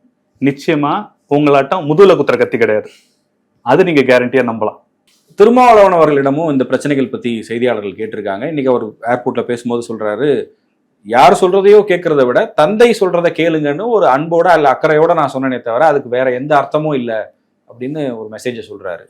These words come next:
Speaker 2: இதை பாமகவினர் எப்படி எடுத்துக்கிறீங்க?
Speaker 1: அது வந்து, அஹ், இதில் இன்ஃப்ளமேட்டரியா ஒரு இந்த எரியிற தீயில எண்ணெய் எடுத்து ஊத்துற மாதிரி எதுவும் சொல்லாமல் ஒரு பொறுப்புணர்வோடு அவர் சொல்றாரு அப்படிங்கிற அளவுல நம்மளும் அதை வந்து கடந்து போயிடலாம். அதுல நமக்கு எதுவும் தவறான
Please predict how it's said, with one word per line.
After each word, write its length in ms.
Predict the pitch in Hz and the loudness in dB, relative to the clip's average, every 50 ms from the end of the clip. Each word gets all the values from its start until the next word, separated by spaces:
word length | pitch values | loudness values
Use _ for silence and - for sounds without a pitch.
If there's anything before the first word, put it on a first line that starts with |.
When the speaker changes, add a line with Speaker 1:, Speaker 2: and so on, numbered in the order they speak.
| _ - | _ -12
Speaker 2:
இதை 160 | 123 123 110 - | -10 -10 -6 -4
பாமகவினர் 560 | 127 127 135 139 135 131 123 117 110 107 98 | -4 -2 0 -2 -2 -2 -4 -6 -6 -10 -14
எப்படி 180 | 95 92 92 101 | -16 -18 -18 -20
எடுத்துக்கிறீங்க? 520 | 95 - _ _ 92 _ _ _ _ _ _ _ _ - - | -20 -20 _ _ _ _ _ _ _ _ _ _ _ -20 -16
Speaker 1:
அது 160 | - 110 117 | -12 -10 -8
வந்து, 460 | 117 120 117 113 117 135 170 208 208 _ _ _ _ _ _ _ _ _ - | -6 -6 -8 -8 -8 -8 -10 -12 -14 _ _ _ _ _ _ _ _ _ -16
அஹ், 260 | 113 113 110 110 107 - _ | -12 -12 -12 -12 -14 -12 _
இதில் 440 | 139 127 123 120 127 120 117 113 - - - - - - _ _ - - | -6 -6 -4 -4 -4 -6 -6 -8 -12 -14 -18 -20 -20 -20 _ _ -8 -6
இன்ஃப்ளமேட்டரியா 840 | 151 143 - 196 185 175 175 175 165 156 156 151 143 127 113 - - _ _ | -6 -6 -6 -6 -4 -4 -2 -4 -4 -4 -4 -2 -2 -2 -2 -4 -8 _ _
ஒரு 220 | - 120 117 113 _ _ _ _ _ _ _ _ | -14 -14 -14 -14 _ _ _ _ _ _ _ _
இந்த 220 | - 127 117 110 117 113 110 110 110 107 104 104 101 101 104 - - - 101 - - - - - _ _ _ _ _ - | -10 -8 -4 -4 -4 -4 -4 -4 -6 -6 -8 -12 -14 -18 -20 -20 -20 -20 -20 -20 -20 -20 -20 -20 _ _ _ _ _ -6
எரியிற 380 | 127 123 123 135 135 139 139 135 - - | -4 -4 -2 -2 0 -2 -2 -2 -4 -4
தீயில 340 | 135 131 127 123 123 120 113 | -4 -2 -2 0 -2 -2 -2
எண்ணெய் 200 | 113 113 123 123 | -2 -2 -4 -4
எடுத்து 200 | 120 120 - 120 | -6 -6 -8 -12
ஊத்துற 220 | 113 110 120 113 110 | -12 -8 -8 -8 -6
மாதிரி 180 | 113 113 117 | -4 -4 -4
எதுவும் 180 | 113 117 113 107 | -4 -6 -6 -8
சொல்லாமல் 600 | - - 107 107 110 110 101 104 120 214 - _ _ _ _ _ _ _ _ _ _ _ | -8 -6 -4 -4 -4 -4 -4 -6 -8 -10 -10 _ _ _ _ _ _ _ _ _ _ _
ஒரு 160 | 139 131 127 131 | -6 -6 -2 0
பொறுப்புணர்வோடு 560 | 147 143 147 147 151 147 135 131 131 131 139 | 0 0 0 0 -2 -2 -2 -2 -2 -2 0
அவர் 220 | 147 139 127 - - - | 0 -2 -4 -4 -6 -6
சொல்றாரு 300 | 123 113 123 120 117 120 113 | -4 -2 0 0 0 0 -2
அப்படிங்கிற 280 | 110 123 131 135 131 | -4 -4 -4 -2 -2
அளவுல 300 | 120 113 120 117 131 202 | -2 -2 -2 0 0 0
நம்மளும் 340 | 262 262 262 240 240 240 202 | 0 2 2 2 2 2 2
அதை 120 | 170 143 123 | 2 0 0
வந்து 300 | 120 127 131 156 147 - | 0 0 0 -2 -2 -2
கடந்து 260 | - 113 117 117 110 | -4 -4 -4 -6 -8
போயிடலாம். 300 | - 107 101 107 110 113 | -8 -8 -8 -6 -4 -4
அதுல 180 | 113 110 113 | -4 -6 -6
நமக்கு 220 | 113 113 113 - - | -8 -10 -10 -10 -8
எதுவும் 380 | 117 131 123 117 110 107 107 - | -8 -8 -8 -10 -10 -14 -12 -8
தவறான 640 | - 120 113 117 117 117 117 117 113 107 104 104 | -4 -2 -2 0 -2 -2 -4 -6 -6 -8 -10 -12